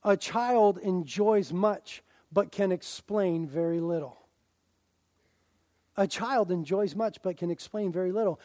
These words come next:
And so it ought to be in our Christian growth, that we grow in the grace and in the knowledge of God. Doesn't mean that you're necessarily gonna understand more about God. Who can fathom God? His ways are not our ways.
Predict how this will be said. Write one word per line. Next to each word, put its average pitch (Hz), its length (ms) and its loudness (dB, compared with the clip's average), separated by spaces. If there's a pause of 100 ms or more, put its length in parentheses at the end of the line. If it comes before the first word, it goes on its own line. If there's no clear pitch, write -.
(140)
And 170 100 -4
so 220 240 -4
it 208 80 0
ought 214 200 -2
to 180 60 -12
be 202 140 -4
in 190 80 0
our 190 100 -2
Christian - 380 -8
growth, 208 500 -6 (460)
that 202 140 2
we 190 160 0
grow 220 400 4
in 202 80 0
the 185 80 2
grace 180 720 0
and 180 140 0
in 185 80 2
the 175 80 0
knowledge 180 340 -2
of 135 140 -12
God. - 300 -16 (920)
Doesn't 254 240 4
mean 277 120 4
that 220 60 2
you're 185 100 2
necessarily 190 400 0
gonna 180 160 0
understand 175 460 -4
more 170 240 -2
about 156 240 -6
God. 151 280 -10 (280)
Who 262 140 -2
can 208 160 -4
fathom 226 440 -4
God? 202 380 -10 (680)
His 247 200 -6
ways 262 240 -2
are 208 60 -4
not 156 200 -6
our 117 180 -16
ways. - 460 -20